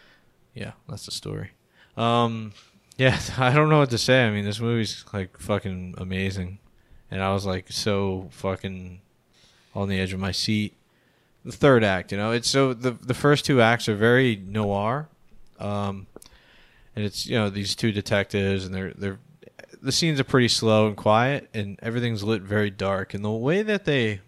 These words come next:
they made this movie look, it, it feels like a, a post-apocalyptic dystopia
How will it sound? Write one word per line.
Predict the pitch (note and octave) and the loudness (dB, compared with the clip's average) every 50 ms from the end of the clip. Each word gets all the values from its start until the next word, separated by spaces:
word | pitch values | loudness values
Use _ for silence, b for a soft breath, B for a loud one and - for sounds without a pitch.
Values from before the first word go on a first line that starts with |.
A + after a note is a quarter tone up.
| _ _ _ _ _ _ _ _ _ _ _ _ | _ _ _ _ _ _ _ _ _ _ _ _
they | A2+ A2+ | -4 -4
made | A2 A2+ A#2 B2 B2 | -2 0 0 0 0
this | A2+ A2 - - | -2 -4 -4 -2
movie | A#2 A#2 A2+ A2 G2+ | -2 0 0 0 2
look, | G2+ G#2+ A2 G#2+ - - | 2 2 2 2 0 -2
it, | G2 F#2 - | -4 -6 -4
it | - G2 | -8 -10
feels | - - - A#2 A2+ G2+ | -8 -4 -2 -2 -2 0
like | G#2+ G#2 G2 F#2+ | -2 -2 -2 -2
a, | G2 F#2+ F#2+ G2 F#2+ G2 F#2+ | -4 -4 -6 -6 -10 -12 -14
a | - A2 | -16 -12
post-apocalyptic | - - A2+ G#2 G2+ - G#2 F#2+ - - G#2+ G2+ G2 - - G2+ G2 G2+ - - G2+ F#2+ - - - _ _ _ _ _ _ _ _ _ _ _ _ _ _ | -6 -4 -2 -2 -2 -4 -8 -8 -4 -2 -2 -2 -2 -2 -4 -4 -4 -4 -4 -6 -6 -8 -8 -12 -20 _ _ _ _ _ _ _ _ _ _ _ _ _ _
dystopia | - G#2+ F#2+ - - G#2+ A2 A2 A2+ A#2+ C3 B2+ C#3 D3+ D#3 | -8 -6 -6 -6 -4 -2 0 0 0 0 -2 -2 -4 -4 -6